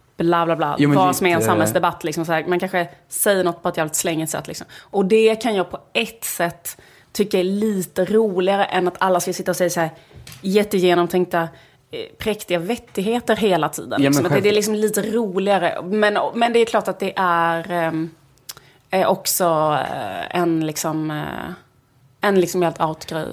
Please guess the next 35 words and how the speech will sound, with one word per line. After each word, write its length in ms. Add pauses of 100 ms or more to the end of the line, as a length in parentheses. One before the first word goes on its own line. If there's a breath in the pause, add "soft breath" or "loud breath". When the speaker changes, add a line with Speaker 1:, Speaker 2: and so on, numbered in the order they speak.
(120)
Speaker 2:
Ja, 280 (180)
ja, 80
men 280
det 140
är 80
ju 140
ett 240
av 80
konstens 540
redskap 440
också, 220
att 480
få 260
uppfinna 460
en 80
persona. 320
Hon 180
är 40
ju 60
inte 140
död, 420
alltså 140
Lady 240
Damer 600
är 100
ju 140
en 100
persona 580 (360)
på 60
samma 360
sätt 160
som 120
mister 220
Cool 320
är. 140